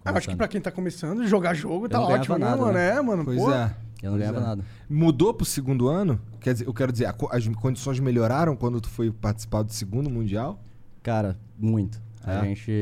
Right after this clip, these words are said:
Speaker 2: a gente chegou num patamar alto, é, em relação a tudo, assim,
Speaker 3: E aí tu
Speaker 2: a
Speaker 3: começou a
Speaker 2: gente
Speaker 3: ganhar um salário e tal.
Speaker 2: E a gente começou a ganhar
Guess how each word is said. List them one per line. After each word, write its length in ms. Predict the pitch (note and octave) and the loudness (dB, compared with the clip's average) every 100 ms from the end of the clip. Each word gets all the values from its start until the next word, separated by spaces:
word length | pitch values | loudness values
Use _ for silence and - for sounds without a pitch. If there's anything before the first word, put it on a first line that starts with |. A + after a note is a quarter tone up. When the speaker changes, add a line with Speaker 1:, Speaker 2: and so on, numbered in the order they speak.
| G2+ G2+ F#2+ F#2 F2+ | 2 2 2 0 -2
Speaker 2:
a 40 | |
gente 120 | F#2 G2+ | -4 -2
chegou 180 | G#2+ A2 | 0 0
num 80 | |
patamar 720 | G#2+ A2 A2 G#2 G#2 A2 A2 G#2 - - - | 0 -4 -2 -2 0 0 -2 -4 -10 -20 -10
alto, 480 | G2 G#2+ A#2 C#3+ C#3 - - - | -4 -4 -4 -8 -10 -16 -20 -12
é, 340 | F#2 F2+ F2+ | -10 -8 -8
em 40 | F2+ | -6
relação 320 | G2 G2 A2 | -6 -2 -4
a 40 | |
tudo, 320 | G#2+ G2+ G#2 | -4 -4 -2
assim, 160 | G2+ - | -4 2
Speaker 3:
E 40 | |
aí 60 | A2 | 2
tu 80 | A#2 | 2
Speaker 2:
a 40 | |
Speaker 3:
começou 280 | C3 A#2 B2 | -2 0 0
a 40 | |
Speaker 2:
gente 60 | A#2 | 0
Speaker 3:
ganhar 80 | A#2+ | 0
um 20 | |
salário 680 | A#2 C#3 B2+ G#2+ A#2 A2+ F#2+ | 0 0 2 2 2 2 0
e 20 | |
tal. 240 | - F2+ E2+ | -4 -6 -4
Speaker 2:
E 40 | |
a 60 | G2 | -4
gente 200 | G2 F#2+ | -4 -4
começou 360 | G2+ G2 - G2+ | -4 -4 -2 -2
a 40 | |
ganhar 400 | G2 F#2+ F#2+ F#2+ | -2 -2 -2 -4